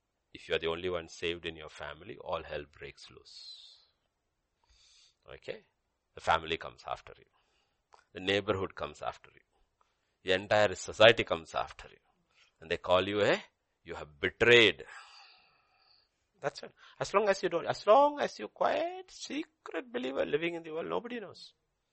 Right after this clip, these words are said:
Nobody knows this thing. You go with them. Wherever they go, whichever place of worship they go, you do, they don't go anywhere, you also don't go anywhere. No issues. Your faith is only known to you. Nobody else knows it.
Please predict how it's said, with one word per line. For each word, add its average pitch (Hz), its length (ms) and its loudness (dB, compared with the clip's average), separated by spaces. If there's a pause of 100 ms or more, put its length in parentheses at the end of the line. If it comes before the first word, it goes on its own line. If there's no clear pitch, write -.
(540)
Nobody 277 360 -12
knows 254 320 -6
this 202 100 -20
thing. - 200 -20
You 147 80 -8
go 170 180 6
with 156 160 0
them. - 100 -12 (800)
Wherever 220 340 8
they 180 140 -4
go, 143 240 -14
whichever 208 640 2
place 170 340 -2
of 160 120 -2
worship 160 360 0
they 147 140 0
go, 143 180 0
you 143 220 -2
do, 147 180 -4
they 147 260 -8
don't 165 280 8
go 170 80 2
anywhere, 175 340 4
you 208 100 2
also 190 300 4
don't 151 220 6
go 113 100 2
anywhere. 87 380 -2 (280)
No 277 120 8
issues. - 480 2 (500)
Your 170 460 10
faith 170 400 4
is 175 100 -10
only 175 460 4
known 165 300 2
to 165 100 -6
you. 151 320 -6
Nobody 147 500 2
else 139 220 2
knows 113 320 -4
it. - 180 -16